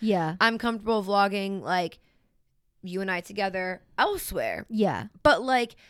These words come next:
Speaker 2: I'm not really comfortable vlogging in front of my family.
Speaker 1: No, it's
Speaker 2: Like,
Speaker 1: so awkward.
Speaker 2: 'cause, like, also,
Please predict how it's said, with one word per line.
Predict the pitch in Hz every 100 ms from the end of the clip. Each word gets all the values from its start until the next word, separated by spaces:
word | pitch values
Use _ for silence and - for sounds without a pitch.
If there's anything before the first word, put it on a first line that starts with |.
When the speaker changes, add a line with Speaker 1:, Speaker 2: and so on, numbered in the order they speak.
| _ _ _ _ _ 196
Speaker 2:
I'm | 240
not | 370 415
really | 311 311
comfortable | - 214 233 262 226
vlogging | 196 196 202 202
in | 185
front | 196
of | 175
my | 170
family. | - 185 156 - 175
Speaker 1:
No, | 190 220 233
it's | 208 226
Speaker 2:
Like, | 277
Speaker 1:
so | 220 175 175
awkward. | 160 165 - -
Speaker 2:
'cause, | 392
like, | - - _
also, | 262 302 381